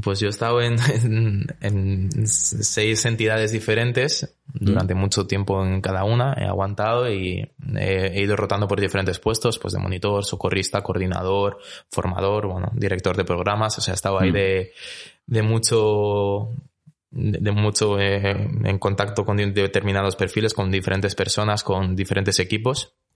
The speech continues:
Speaker 2: Sí.
Speaker 1: Y esto empezó, pues, en un campamento urbano en, hace casi ocho años ya, que me, me llamaron porque necesitaba una persona voluntaria y, y vi que me gustó muchísimo el mundo, el mundo de la discapacidad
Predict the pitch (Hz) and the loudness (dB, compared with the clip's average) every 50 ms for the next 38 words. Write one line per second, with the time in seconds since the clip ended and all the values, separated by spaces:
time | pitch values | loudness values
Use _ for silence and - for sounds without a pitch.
0 | _ - - - 101 101 101 - - - - 120 107 104 104 107 - - 131 127 | _ -6 -2 -2 -2 -2 -2 -6 -14 -10 -4 -2 0 2 2 2 2 0 0 2
1 | 123 120 113 - 117 120 - 151 131 117 104 98 95 92 92 92 92 92 - - | 2 2 2 2 2 2 2 4 4 4 4 4 2 2 2 2 2 2 0 0
2 | - - - 151 - - _ - - - 107 104 107 107 123 117 110 113 110 110 | 0 -2 -4 -6 -12 -14 _ -10 -4 -2 0 2 2 2 2 2 2 2 0 2
3 | 110 110 107 104 104 110 120 139 143 131 113 104 101 98 98 101 101 - 101 101 | 2 0 0 2 2 2 2 2 0 0 0 0 0 0 0 -2 -2 -2 -4 -2
4 | - - 104 101 98 - - - - - - - - - - - - 101 - 107 | 0 0 2 2 0 -2 -6 -10 -14 -12 -12 -12 -14 -14 -8 -4 -2 0 0 0
5 | 104 - 104 98 101 117 120 110 101 101 107 127 - - - - _ _ _ _ | 0 2 0 0 2 2 0 0 0 2 0 0 -2 -4 -10 -20 _ _ _ _
6 | _ _ _ _ _ _ _ _ _ - 110 104 101 101 98 98 98 95 95 95 | _ _ _ _ _ _ _ _ _ -2 0 2 2 2 2 2 2 2 2 2
7 | 92 92 90 90 95 104 - 82 - - 101 92 - 107 110 101 98 98 95 92 | 2 2 2 0 0 0 -2 0 0 0 0 0 0 0 0 0 0 0 0 0
8 | 92 95 101 107 113 110 113 107 - 104 101 98 95 92 - 98 98 98 98 95 | 0 0 0 0 0 0 0 0 0 0 0 0 0 0 0 0 0 0 0 0
9 | 95 92 92 - 98 95 95 95 95 95 95 - 104 110 127 143 160 160 147 113 | 0 0 0 0 0 2 2 2 0 0 0 0 2 2 2 2 2 2 0 0
10 | 101 92 90 87 90 90 92 98 - - - 95 95 104 95 98 101 101 101 98 | 0 0 0 0 -2 -2 -2 -4 -4 -2 -2 -2 0 0 0 0 2 2 2 0
11 | 101 101 95 - 101 98 98 98 - 107 101 - 104 98 98 98 101 101 101 101 | 0 -2 -2 0 0 0 2 2 0 0 2 2 2 2 2 2 2 2 2 2
12 | 101 98 98 98 98 98 98 98 95 95 98 95 95 92 - - 92 95 92 - | 2 4 4 4 2 2 0 -2 -2 0 2 2 0 0 0 0 -2 -2 -2 0
13 | - 98 101 123 160 170 170 | 0 0 2 2 0 -2 -6